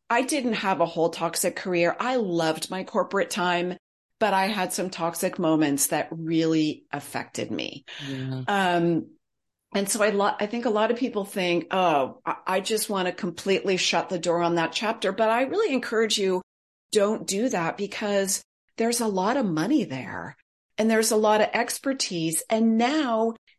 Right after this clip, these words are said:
Speaker 1: you are gonna be able to call the shots. You decide when you work,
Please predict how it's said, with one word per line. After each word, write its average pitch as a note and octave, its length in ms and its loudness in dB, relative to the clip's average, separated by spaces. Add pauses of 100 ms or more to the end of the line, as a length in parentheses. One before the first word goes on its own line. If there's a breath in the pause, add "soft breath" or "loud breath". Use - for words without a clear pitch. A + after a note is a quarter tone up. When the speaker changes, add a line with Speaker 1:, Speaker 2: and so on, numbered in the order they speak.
(100)
Speaker 1:
you G3 600 0
are G#3 120 4
gonna F#3+ 240 -2
be F3+ 160 -2
able F3 160 0
to E3+ 80 2
call E3+ 260 -2
the D#3 80 -4
shots. - 680 -4 (300 soft breath)
You A#3+ 240 2
decide F3 760 2 (200)
when E3 300 0
you A#3 160 0
work, C#4 500 0